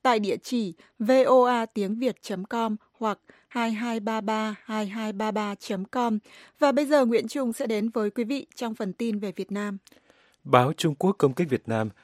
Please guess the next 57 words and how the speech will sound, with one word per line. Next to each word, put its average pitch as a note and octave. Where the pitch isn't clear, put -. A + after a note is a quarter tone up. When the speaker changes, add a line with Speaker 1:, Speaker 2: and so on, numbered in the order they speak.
Speaker 2:
ngay A#2+
sau A#2
chuyến A2
thăm A2+
của G#2
ông G#2
Nguyễn G#2+
Phú G#2
Trọng. G2+
Một C#3+
ấn D#3+
phẩm G#2+
của A2
tờ G#2+
Nhân A2
dân A2+
Nhật F#2+
báo, G2
cơ D3
quan C#3+
ngôn C#3+
luận G#2
của G#2
Đảng F#2
Cộng G#2
sản G2
Trung A2
Quốc E3+
mới G#2+
lên B2
tiếng G#2+
cho B2
rằng G2
Việt B2+
Nam C#3
đang C#3+
lợi A#2+
dụng G2+
cả G#2
Bắc C3+
Kinh B2+
và G#2
Washington G#2+
để A#2
phục G2
vụ A2
cho B2
mục A2+
đích C3+
riêng A#2
và A#2+
điều A#2
đó A2
sẽ C#3+
đẩy C3+
Hà F#2+
Nội G2+